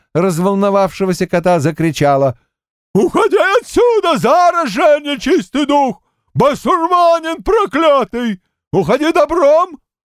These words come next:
а то ты от меня заработаешь лихо!" Разметнов заклеивал папиросу, медленно и старательно водя кончиком языка по краю шероховатой газетной бумаги,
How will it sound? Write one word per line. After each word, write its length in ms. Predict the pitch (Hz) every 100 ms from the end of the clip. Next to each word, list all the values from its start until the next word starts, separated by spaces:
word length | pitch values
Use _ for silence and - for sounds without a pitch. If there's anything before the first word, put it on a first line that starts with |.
| _
а 160 | 208 247
то 320 | 254 339 359 440 -
ты 80 | 381 359
от 120 | 427
меня 360 | 339 381 339 330
заработаешь 720 | 339 392 330 285 294 330 320
лихо!" 760 | 311 381 349 240 254 247 202 147 _ _ _ _ _ _ _ _ _ _ _
Разметнов 1040 | 90 104 92 90 95 98 113 - 151 165 - _ _ _
заклеивал 720 | 98 117 - 113 143 151 156
папиросу, 880 | 151 143 151 147 180 156 - 85 76 _ _ _ -
медленно 560 | 101 160 160 151 139
и 100 | 131
старательно 760 | - - 120 147 151 139 131 113
водя 400 | 110 107 135 143
кончиком 640 | - 135 131 - 123 110
языка 540 | 107 95 98 - 143 170
по 180 | 107
краю 380 | - 110 143 147
шероховатой 720 | - 110 107 101 98 135 131
газетной 460 | 120 104 120 135 135
бумаги, 680 | 135 127 92 90 85 85